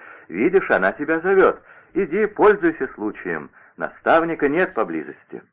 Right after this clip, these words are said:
Дегиш не мог выдержать. Непреодолимое чувство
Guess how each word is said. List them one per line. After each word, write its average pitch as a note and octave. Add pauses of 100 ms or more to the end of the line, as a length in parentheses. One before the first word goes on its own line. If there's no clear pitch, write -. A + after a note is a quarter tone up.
(1400)
Дегиш G2+
не B2+
мог A#2+
выдержать. F#2 (580)
Непреодолимое A2
чувство B2+